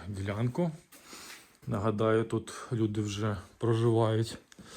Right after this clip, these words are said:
І далі ще на другому поверсі дві спальні кімнати, теж з такими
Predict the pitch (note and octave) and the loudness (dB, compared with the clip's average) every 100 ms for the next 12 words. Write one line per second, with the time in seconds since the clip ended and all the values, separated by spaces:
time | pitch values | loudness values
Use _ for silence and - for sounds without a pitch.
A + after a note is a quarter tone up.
0 | - - - - - - D#3 C3 C#3+ C3+ | -16 -16 -18 -20 0 6 8 10 10 8
1 | C3 - A#2+ C3 C3+ A#2+ A#2 C3 A#2+ A2 | 8 4 8 8 10 8 8 8 8 8
2 | A2+ A2 B2+ C#3+ D#3+ D#3 - F3 D#3 - | 6 6 10 10 10 6 8 8 8 0
3 | A2 A2+ G#2+ C3 D3+ C#3+ - - - - | -2 2 4 6 4 2 -10 -20 -20 -20
4 | - - - - _ - - - C3 B2+ | -20 -20 -20 -20 _ -8 -6 4 6 8
5 | A#2+ G#2+ A#2 A#2+ C#3 D#3+ D#3+ C#3 C3+ B2+ | 6 4 4 6 8 6 6 4 6 8
6 | A#2 G#2+ - - - A2+ B2 A#2+ A2+ G#2+ | 8 6 0 0 2 4 6 6 6 2